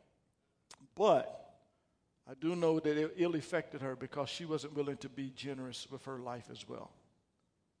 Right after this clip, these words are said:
Last one. Y'all ready for this last one? This one to me is so wonderful. It shows you the attitude of David. Turn to, um, Second Samuel chapter nine and verse one real quick. And I,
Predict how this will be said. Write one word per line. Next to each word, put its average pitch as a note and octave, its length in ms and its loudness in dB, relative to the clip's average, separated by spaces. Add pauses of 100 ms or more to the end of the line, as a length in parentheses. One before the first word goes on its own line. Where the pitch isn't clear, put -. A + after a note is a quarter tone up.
(880)
Last E3 380 4
one. B2 160 -6
Y'all C3+ 160 -4
ready D3 200 -2
for C#3+ 120 -10
this C#3 220 -8
last C3 280 -6
one? C3 220 -12 (220)
This F3 180 -6
one E3+ 120 -10
to D#3 100 -10
me D3+ 180 -8
is C3+ 140 -6
so - 180 -10
wonderful. C3+ 640 -10 (160)
It B2 60 -20
shows C3+ 340 -12
you B2 180 -16 (360)
the C3+ 100 -8
attitude C3+ 460 -6
of B2 120 -10
David. A#2+ 320 -4 (600)
Turn G3 320 -6
to, D3+ 260 -2
um, C3+ 300 -2 (880)
Second F3 360 -2
Samuel D3+ 400 -2
chapter C#3+ 320 -2
nine A#2+ 440 -4
and A2+ 100 -10
verse B2+ 240 -8
one A#2 260 -8
real A#2+ 140 -6
quick. B2 300 -10 (760)
And B2 120 -12
I, C3+ 100 -6